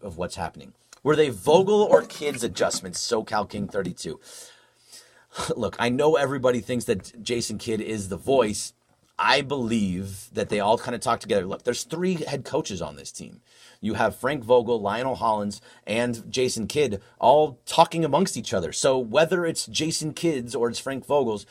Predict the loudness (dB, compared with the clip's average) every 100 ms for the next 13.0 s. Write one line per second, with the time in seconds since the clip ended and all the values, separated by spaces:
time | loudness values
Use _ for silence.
0 | -20 -16 -2 0 2 4 4 4 -4 -2
1 | -2 -2 -2 -4 -4 -6 2 2 2 -4
2 | -4 -2 0 0 2 0 2 2 0 -2
3 | 0 -2 -4 -6 -10 -12 -18 -10 -6 0
4 | 0 2 2 2 -4 -16 -20 _ -8 2
5 | 4 4 -2 -2 -2 4 8 8 6 -10
6 | _ -8 -4 2 2 2 -2 -2 -2 -2
7 | -6 -2 -2 0 0 -2 -10 2 4 4
8 | 2 -2 -2 -2 -4 -2 -2 -2 0 0
9 | -2 -2 0 0 -6 -8 -8 -6 -4 -4
10 | -2 -2 -2 -4 -4 -4 -6 -8 -18 -20
11 | _ _ _ _ _ _ _ _ -20 _
12 | -2 0 2 4 4 2 0 -2 -6